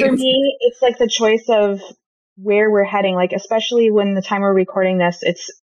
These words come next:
fairly new in the year. And I think we're all going through an evolution of where we're going. And so, like, to your point, I started talking more about the conscious branding, less,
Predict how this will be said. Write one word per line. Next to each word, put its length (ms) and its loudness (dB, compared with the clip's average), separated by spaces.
fairly 480 0
new 200 2
in 100 2
the 80 0
year. 480 2
And 420 -2
I 20 -8
think 200 -2
we're 120 2
all 200 0
going 280 0
through 180 -2
an 60 0
evolution 800 0
of 180 -4
where 240 2
we're 260 0
going. 360 0
And 80 -6
so, 340 0
like, 200 0
to 100 -6
your 180 2
point, 280 -2
I 40 0
started 340 0
talking 520 -2
more 180 2
about 300 -2
the 80 -2
conscious 540 -2
branding, 720 0
less, 380 -2